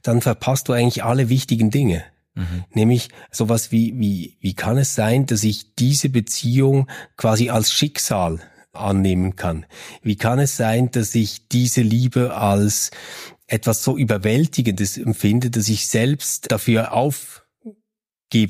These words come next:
Speaker 1: würde?
Speaker 2: Ja.
Speaker 1: Also mich selbst dafür
Speaker 2: Ja.
Speaker 1: aufgeben würde, et cetera. Also sind das alles einfach nur entweder Irrwege im Nachdenken über sich selbst oder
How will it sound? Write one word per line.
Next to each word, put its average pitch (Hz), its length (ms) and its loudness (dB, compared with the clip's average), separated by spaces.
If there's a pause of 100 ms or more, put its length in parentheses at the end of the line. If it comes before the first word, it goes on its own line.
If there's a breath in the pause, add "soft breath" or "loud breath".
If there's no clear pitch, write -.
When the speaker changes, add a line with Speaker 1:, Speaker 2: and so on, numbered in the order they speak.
(160)
Speaker 1:
würde? 82 380 -4
Speaker 2:
Ja. 113 220 -2
Speaker 1:
Also 104 140 0
mich 139 300 2
selbst 95 320 -2
dafür 98 160 -2
Speaker 2:
Ja. 95 60 -4
Speaker 1:
aufgeben 104 360 0
würde, 98 160 -10
et 127 160 -4
cetera. 107 280 -2 (360 loud breath)
Also 113 140 2 (180 loud breath)
sind 160 240 0
das - 220 0
alles 151 420 0
einfach 139 400 -4
nur 143 440 4 (340 loud breath)
entweder 120 680 0 (100)
Irrwege 151 760 0
im 110 200 2
Nachdenken 120 720 0
über 101 240 0
sich - 200 -8
selbst 131 720 -4
oder 98 360 -4